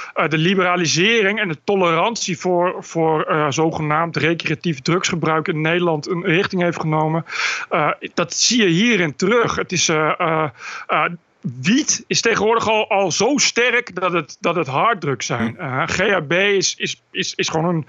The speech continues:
Speaker 1: ja, eigenlijk ook, ook een harddruk waar mensen verslaafd aan raken. En die, die middelen, eh, ja, zoals je hem nu hoort, wat je nu hoort, dat is wat er gebeurt als je die middelen gebruikt.
Speaker 2: Ja.
Speaker 1: Je krijgt een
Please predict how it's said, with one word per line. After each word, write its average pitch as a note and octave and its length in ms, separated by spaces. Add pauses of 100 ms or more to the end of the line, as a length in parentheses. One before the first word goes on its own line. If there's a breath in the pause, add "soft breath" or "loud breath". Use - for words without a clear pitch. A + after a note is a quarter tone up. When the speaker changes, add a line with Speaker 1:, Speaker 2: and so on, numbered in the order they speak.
(280 loud breath)
Speaker 1:
ja, E3 260
eigenlijk C4+ 400
ook, A3 200
ook G#3 140
een G#3+ 80
harddruk D3+ 520
waar C#3+ 140
mensen D#3 320
verslaafd D#3+ 540
aan D#3+ 160
raken. D#3 360
En F#3+ 80
die, F3 280
die E3+ 220
middelen, F3 540
eh, - 600
ja, - 140
zoals A#3+ 300
je G#3+ 80
hem G3+ 100
nu A#3 140
hoort, F3+ 400
wat - 120
je F3 80
nu G3+ 140
hoort, F#3 340
dat G#3 180
is F#3+ 140
wat F3+ 160
er - 60
gebeurt E3+ 360
als F#3 120
je E3+ 80
die E3 100
middelen G#3+ 280
gebruikt. C3 440
Speaker 2:
Ja. E3 80
Speaker 1:
Je C#3 60
krijgt D#3+ 200
een - 40